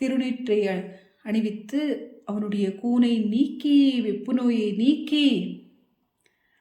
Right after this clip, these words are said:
அவனை நின்ற சீர் நெடுமாறனாக உயர்த்துகின்றார்.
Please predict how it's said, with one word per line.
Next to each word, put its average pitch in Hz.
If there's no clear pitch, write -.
அவனை 226
நின்ற 302
சீர் 262
நெடுமாறனாக 247
உயர்த்துகின்றார். 214